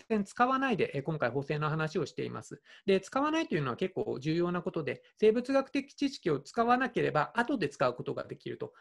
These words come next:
えー、妥当性の判断に後で使うことができるというのが一ついい点と。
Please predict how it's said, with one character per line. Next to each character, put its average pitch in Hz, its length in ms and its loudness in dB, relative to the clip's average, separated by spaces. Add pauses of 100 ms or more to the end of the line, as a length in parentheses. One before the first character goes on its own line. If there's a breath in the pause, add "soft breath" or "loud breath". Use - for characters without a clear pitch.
え 151 100 0
ー、 131 40 -6
妥 143 100 0
当 202 160 0
性 208 160 0
の 202 120 0
判 196 140 0
断 131 140 -2
に 135 60 -2
後 185 180 0
で 135 100 0
使 - 160 -6
う 120 60 -2
こ 139 100 -6
と 151 80 -4
が 139 120 -4
で - 80 -10
き - 100 -4
る 165 80 -4
と 220 80 -4
い 220 40 -2
う - 20 -4
の 233 80 -2
が 139 80 2
一 156 160 -6
つ 123 120 -6
い 117 80 -2
い 107 40 -14
点 120 180 -12
と。 - 80 -20